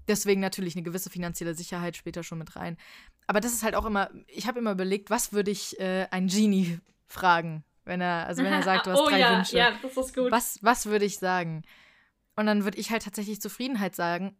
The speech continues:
Speaker 1: Und das Lustige ist nämlich, was ich da nämlich bei überlege, viele Leute, wenn sie den Genie da hätten, würden auch sich Sachen wünschen, die zu ihrer Zufriedenheit beitragen würden.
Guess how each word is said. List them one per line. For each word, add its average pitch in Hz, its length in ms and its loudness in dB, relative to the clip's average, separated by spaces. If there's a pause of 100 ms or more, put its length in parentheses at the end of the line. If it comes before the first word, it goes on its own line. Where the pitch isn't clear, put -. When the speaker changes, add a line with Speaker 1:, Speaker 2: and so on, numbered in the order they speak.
Speaker 1:
Und 208 140 0
das - 140 -6
Lustige 220 380 -2
ist 185 160 -4
nämlich, 185 360 -4
was - 180 -8
ich 202 140 -8
da 185 220 -6
nämlich 185 260 -8
bei 180 300 -8
überlege, 202 540 -2 (1000)
viele 311 320 2
Leute, 208 460 0
wenn 175 140 -4
sie 175 160 -8
den 175 280 -6
Genie 269 500 -4
da 214 220 2
hätten, 165 480 -8
würden 226 640 0
auch 226 260 2
sich - 280 -6
Sachen 220 480 -4
wünschen, 220 360 -2
die 196 160 -6
zu - 140 -8
ihrer 196 240 -4
Zufriedenheit 190 640 -8
beitragen - 520 -6
würden. - 300 -18